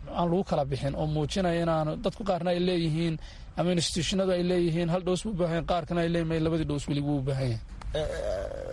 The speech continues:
Speaker 2: Soomaali badan baa aad uga walacsan oo aad uga cabsi qaba tallaalka inay qaataan.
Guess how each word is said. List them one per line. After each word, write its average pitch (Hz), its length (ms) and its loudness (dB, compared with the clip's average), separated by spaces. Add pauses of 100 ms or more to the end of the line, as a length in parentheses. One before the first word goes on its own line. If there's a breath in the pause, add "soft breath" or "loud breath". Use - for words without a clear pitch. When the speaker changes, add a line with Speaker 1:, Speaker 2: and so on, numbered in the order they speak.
Speaker 2:
Soomaali 175 460 2
badan 160 280 0
baa 151 120 2
aad 151 180 0
uga 151 180 2
walacsan 143 600 0
oo 139 200 -2
aad 143 220 0
uga 143 140 0
cabsi 113 280 -2
qaba 123 300 0
tallaalka 131 480 0
inay 123 160 -2
qaataan. 120 500 -4